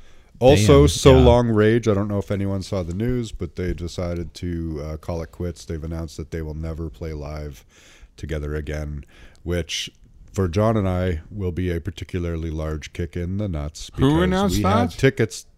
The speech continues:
Speaker 1: Rage Against the Machine. Uh, we
Speaker 3: Oh.
Speaker 1: had
Speaker 2: Yeah.
Speaker 1: tickets to see them for the first times in our life.
Speaker 2: For
Speaker 1: Been
Speaker 2: the
Speaker 1: a
Speaker 2: first time for the
Speaker 1: lifelong
Speaker 2: last
Speaker 1: fan.
Speaker 2: time.
Speaker 1: And, uh, then that motherfucking bat soup,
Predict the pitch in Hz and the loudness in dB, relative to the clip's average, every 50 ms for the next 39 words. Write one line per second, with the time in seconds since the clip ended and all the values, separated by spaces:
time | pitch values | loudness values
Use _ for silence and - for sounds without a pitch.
0 | _ _ - - 95 92 87 82 87 92 85 85 - - 85 85 82 - - 95 | _ _ -6 -2 -2 -2 -2 -2 -2 -4 -4 -4 -6 -6 -6 -6 -4 -4 -4 -2
1 | 92 90 90 95 - - - - - - - - - - - - 76 78 82 85 | -2 -2 -4 -6 -10 -14 -20 -20 -20 -20 -20 -20 -20 -20 -18 -12 -8 -4 -4 -2
2 | 87 87 90 92 92 98 104 95 - 95 85 76 - 110 95 - - - 95 - | 0 2 4 4 4 4 4 6 6 8 8 8 8 6 2 0 -4 -6 -6 -4
3 | - - 110 104 90 98 92 90 82 - 98 85 85 - - 95 92 90 - - | 0 2 2 2 4 2 0 -2 -2 -4 -4 -4 -4 -4 -2 -2 -2 -2 -2 -2
4 | 92 90 90 90 87 87 90 87 82 80 78 78 82 85 90 90 85 85 92 - | -2 -2 -2 -2 -4 -4 -4 -4 -2 -2 -4 -4 -2 -2 -2 -2 -2 -2 -4 -6
5 | - - - - - - - - _ - - - - - - - - - - - | -10 -16 -20 -20 -20 -20 -20 -20 _ -18 -14 -12 -12 -12 -14 -16 -6 0 0 2
6 | 90 - 127 120 - - 123 113 107 - 113 104 104 104 113 123 135 117 98 95 | 4 6 8 8 8 8 8 6 6 6 6 8 8 8 8 6 6 6 6 6
7 | 92 90 87 90 98 - 92 - - - - - - - - - - - - 95 | 6 6 4 4 2 0 -2 -6 -12 -18 -20 -20 -20 -20 -20 -20 -16 -8 -4 -2
8 | 92 92 92 90 87 92 90 90 90 90 87 90 90 87 87 90 - - - - | -2 0 -2 -2 -2 -2 -2 -2 -2 -2 -2 -2 -2 -2 -4 -4 -6 -10 -14 -20
9 | - - _ _ _ - - - 98 95 95 104 104 107 101 107 107 110 107 - | -20 -20 _ _ _ -12 -6 -4 -4 -2 -2 -2 -2 -2 -2 -2 -2 -2 -2 -2
10 | 117 110 - - 110 107 104 98 - _ _ _ _ _ - - _ - 107 110 | -4 -6 -4 -4 -6 -6 -6 -8 -10 _ _ _ _ _ -20 -10 _ -2 0 0
11 | 127 - - _ _ - - - - 139 147 143 - | -2 -4 -8 _ _ -12 -10 -4 -2 0 0 -2 -4